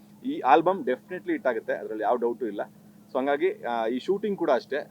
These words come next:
ನನ್ನ ಮತ್ತೆ ರೇಚಲ್ ಡೇವಿಡ್, ಆ, ಅವರು ಹೀರೋಯಿನ್ ನನಗೆ, ಅವರು ತುಂಬಾ ಚೆನ್ನಾಗಿ ಪರ್ಫಾರ್ಮ್ ಮಾಡಿದ್ದಾರೆ. ಅವರೇ ಡಬ್ಬಿಂಗ್ ಮಾಡ್ತಾರೆ ಅನ್ಸುತ್ತೆ ಕನ್ನಡದಲ್ಲಿ, because ಅವ್ರಿಗೆ ಆಸಕ್ತಿ ಇದೆ ಮಾಡ್ಬೇಕು ಅಂತ. ತುಂಬಾ ಚೆನ್ನಾಗಿ ಪರ್ಫಾರ್ಮ್ ಮಾಡಿದ್ದಾರೆ, ಒಳ್ಳೆ ಪರ್ಫಾರ್ಮರ್ ಅವರು. So ನಂದು ಅವ್ರ ಸೀನ್‌ಗಳು ತುಂಬಾ ಚೆನ್ನಾಗಿ ವರ್ಕ್ ಆಗಿದೆ. And ಎರಡ್ ಮೂರು ಸಾಂಗ್ಸ್ ಅಲ್ಲಿ ಮಾಂಟೇಜ್ ಶೂಟ್ ಮಾಡಿದ್ದಾರೆ,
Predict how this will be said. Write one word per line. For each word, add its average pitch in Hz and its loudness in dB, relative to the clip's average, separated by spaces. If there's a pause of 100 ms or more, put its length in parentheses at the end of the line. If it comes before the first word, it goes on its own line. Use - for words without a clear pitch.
ನನ್ನ 143 -2
ಮತ್ತೆ 139 -2
ರೇಚಲ್ 160 2
ಡೇವಿಡ್, 135 2
ಆ, 107 2
ಅವರು 95 -4
ಹೀರೋಯಿನ್ 120 2
ನನಗೆ, 95 -8
ಅವರು 120 -2
ತುಂಬಾ 147 -4
ಚೆನ್ನಾಗಿ 127 -6
ಪರ್ಫಾರ್ಮ್ 120 -4
ಮಾಡಿದ್ದಾರೆ. 87 -10
ಅವರೇ 120 0
ಡಬ್ಬಿಂಗ್ 117 -8
ಮಾಡ್ತಾರೆ 104 -8
ಅನ್ಸುತ್ತೆ - -14 (220)
ಕನ್ನಡದಲ್ಲಿ, 107 -6
because 120 -4
ಅವ್ರಿಗೆ 110 -2
ಆಸಕ್ತಿ 135 -6
ಇದೆ 101 -6
ಮಾಡ್ಬೇಕು 98 -8
ಅಂತ. 87 -16
ತುಂಬಾ 143 -2
ಚೆನ್ನಾಗಿ 135 -6
ಪರ್ಫಾರ್ಮ್ 139 -2
ಮಾಡಿದ್ದಾರೆ, 101 -6
ಒಳ್ಳೆ 127 2
ಪರ್ಫಾರ್ಮರ್ 113 -6
ಅವರು. 82 -8 (640)
So 104 -2
ನಂದು 156 0
ಅವ್ರ 156 2
ಸೀನ್‌ಗಳು 139 -2
ತುಂಬಾ 131 -2
ಚೆನ್ನಾಗಿ 120 -2
ವರ್ಕ್ 104 -6
ಆಗಿದೆ. 104 -10 (460)
And 120 0
ಎರಡ್ 123 2
ಮೂರು 135 -2
ಸಾಂಗ್ಸ್ 156 -2
ಅಲ್ಲಿ 147 0
ಮಾಂಟೇಜ್ 139 2
ಶೂಟ್ 123 -6
ಮಾಡಿದ್ದಾರೆ, 95 -8